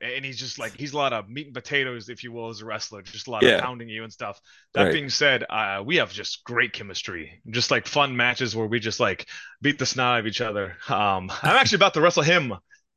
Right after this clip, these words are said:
Speaker 1: in, uh, Wrestle Rave, actually, in a few weeks. They haven't announced it yet, but they might
Speaker 2: Oh, cool.
Speaker 1: have by the time this comes out. <laughs>
Speaker 2: Yeah.
Speaker 1: Um, <laughs> uh, but, uh, we're gonna have one, and I think we're actually gonna do a death match together for the first time. So we're gonna see how that
Speaker 2: Oh,
Speaker 1: goes.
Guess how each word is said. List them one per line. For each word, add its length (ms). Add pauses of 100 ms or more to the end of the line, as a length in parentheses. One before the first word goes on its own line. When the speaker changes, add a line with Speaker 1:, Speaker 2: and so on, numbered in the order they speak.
(160)
Speaker 1:
in, 340
uh, 280
Wrestle 260
Rave, 240
actually, 300
in 40
a 40
few 160
weeks. 180
They 60
haven't 180
announced 300
it 100
yet, 260
but 80
they 100
might 260
Speaker 2:
Oh, 40
cool. 200
Speaker 1:
have 40
by 100
the 60
time 200
this 120
comes 220
out. 300 (160)
<laughs> 160
Speaker 2:
Yeah. 280
Speaker 1:
Um, 240 (460)
<laughs> 440
uh, 260
but, 300
uh, 160
we're 100
gonna 140
have 220
one, 340
and 120
I 60
think 120
we're 120
actually 280
gonna 160
do 120
a 40
death 240
match 220
together 280
for 140
the 60
first 320
time. 220
So 160
we're 100
gonna 80
see 140
how 80
that 200
Speaker 2:
Oh, 100
Speaker 1:
goes. 160